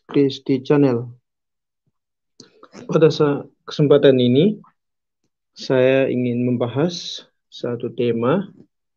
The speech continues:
ya, berkaitan dan pertanya-, pertanyaan dari seorang Muslim, ya, di grup Facebook, eh,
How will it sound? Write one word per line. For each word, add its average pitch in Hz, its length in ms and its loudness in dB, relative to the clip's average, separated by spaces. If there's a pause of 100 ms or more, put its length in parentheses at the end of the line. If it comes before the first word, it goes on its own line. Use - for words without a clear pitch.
(920)
ya, 127 160 -4
berkaitan 131 560 2
dan 135 160 -2
pertanya-, 127 400 -4 (480)
pertanyaan 143 720 6
dari 135 400 4
seorang 127 560 2
Muslim, 139 880 0 (640)
ya, 131 320 -2 (640)
di 160 480 4
grup 143 320 2
Facebook, 151 640 4 (1500)
eh, 127 480 -2